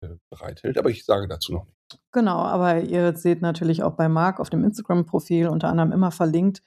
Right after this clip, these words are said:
Speaker 2: welche aktuellen Termine es gerade gibt. Also wofür gibt's schon Tickets? Und wir kündigen natürlich alles rechtzeitig an. Manchmal gibt's ja auch keine Tickets, sondern er wird halt eingeladen zum Reden. Auch dann kündigt er das immer an in seiner Story.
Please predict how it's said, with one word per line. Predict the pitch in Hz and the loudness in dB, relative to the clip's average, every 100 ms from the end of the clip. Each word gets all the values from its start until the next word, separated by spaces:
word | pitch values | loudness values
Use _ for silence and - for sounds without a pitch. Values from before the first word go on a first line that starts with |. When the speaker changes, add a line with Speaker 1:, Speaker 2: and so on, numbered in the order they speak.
| - | -2
Speaker 2:
welche | 165 180 208 | 0 2 0
aktuellen | - 175 160 165 | 0 0 2 2
Termine | 165 208 254 | 2 0 0
es | 190 - | -2 -6
gerade | - 165 165 | -4 0 0
gibt. | 180 160 | 0 0
Also | 160 | 0
wofür | 160 165 | 2 2
gibt's | 165 240 - | 0 0 0
schon | 175 165 | 0 2
Tickets? | - - 170 170 | -2 0 -2 0
Und | 165 | 0
wir | 160 | 2
kündigen | 185 156 156 | 2 2 2
natürlich | 160 151 160 175 | 2 0 -2 0
alles | 170 160 | -2 2
rechtzeitig | 165 160 170 156 - | 0 2 0 -2 -2
an. | 190 202 | 0 2
Manchmal | 170 180 170 | 0 0 0
gibt's | 190 - | 0 0
ja | 180 160 | 0 2
auch | 165 - | 0 0
keine | 185 175 170 | 2 2 0
Tickets, | 165 196 190 185 | 2 2 2 0
sondern | 175 170 165 160 | 0 2 2 2
er | - 165 160 | 0 -2 -2
wird | - 165 170 156 | -2 0 0 2
halt | 160 - | 0 2
eingeladen | 226 247 190 180 180 180 | 0 2 0 0 0 -2
zum | - 175 | -2 -2
Reden. | 165 165 175 170 | 2 2 2 0
Auch | - | -4
dann | - 165 180 175 165 | -2 0 2 2 0
kündigt | 190 175 170 | 0 0 -2
er | - 165 | -2 0
das | 165 | 2
immer | 165 160 | 2 0
an | 160 175 | 2 2
in | 165 | 2
seiner | 165 160 | 2 0
Story. | 165 - 170 185 180 | -2 0 0 2 -2